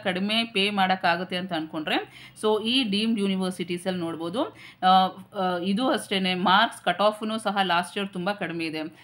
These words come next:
So ನೀವೇನಾದ್ರೂ ಮಾರ್ಕ್ಸ್ ಲೋ ಸ್ಕೋರ್ ಮಾಡಿದ್ರೆ ಡೀಮ್ಡ್ ಯೂನಿವರ್ಸಿಟೀಸಲ್ಲಿ ನೀವು ಟ್ರೈ ಮಾಡ್ಬೋದು. ಸ್ಟೂಡೆಂಟ್ಸ್, ನೀವು ಡೀಮ್ಡ್ ಯೂನಿವರ್ಸಿಟೀಸಲ್ಲಿ ಸೀಟ್ ಬೇಕು ಅಂತಂದ್ರೆ ನೀವು all India ಕೌನ್ಸಿಲಿಂಗಲ್ಲಿ ಪಾರ್ಟಿಸಿಪೇಟ್ ಮಾಡಬೇಕಾಗುತ್ತೆ.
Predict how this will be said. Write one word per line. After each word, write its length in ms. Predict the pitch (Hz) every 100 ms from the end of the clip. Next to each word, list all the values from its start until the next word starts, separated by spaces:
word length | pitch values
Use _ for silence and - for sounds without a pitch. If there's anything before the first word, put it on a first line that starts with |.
| - -
So 140 | 202
ನೀವೇನಾದ್ರೂ 640 | 196 208 214 233 240 233 254
ಮಾರ್ಕ್ಸ್ 500 | 202 185 208 233 190
ಲೋ 320 | 185 196 226
ಸ್ಕೋರ್ 360 | - - 196 196
ಮಾಡಿದ್ರೆ 580 | 180 165 156 185 285
ಡೀಮ್ಡ್ 360 | 247 190 240 214
ಯೂನಿವರ್ಸಿಟೀಸಲ್ಲಿ 800 | 202 185 175 175 170 170 165 170
ನೀವು 240 | 165 247
ಟ್ರೈ 240 | - 175 165
ಮಾಡ್ಬೋದು. 500 | 151 147 143 139 - - - -
ಸ್ಟೂಡೆಂಟ್ಸ್, 440 | - 254 254 294 277
ನೀವು 240 | 214 240
ಡೀಮ್ಡ್ 380 | 220 220 269 233
ಯೂನಿವರ್ಸಿಟೀಸಲ್ಲಿ 920 | 214 208 220 - 190 190 196 185 214
ಸೀಟ್ 280 | 254 226 226
ಬೇಕು 340 | 180 175 170 180
ಅಂತಂದ್ರೆ 720 | 160 156 147 220 403 - - -
ನೀವು 420 | 208 214 214 202
all 140 | 226 254
India 220 | 247 240
ಕೌನ್ಸಿಲಿಂಗಲ್ಲಿ 600 | 202 185 - 196 185 196
ಪಾರ್ಟಿಸಿಪೇಟ್ 640 | 214 165 175 185 185 180
ಮಾಡಬೇಕಾಗುತ್ತೆ. 760 | 185 165 160 156 160 151 202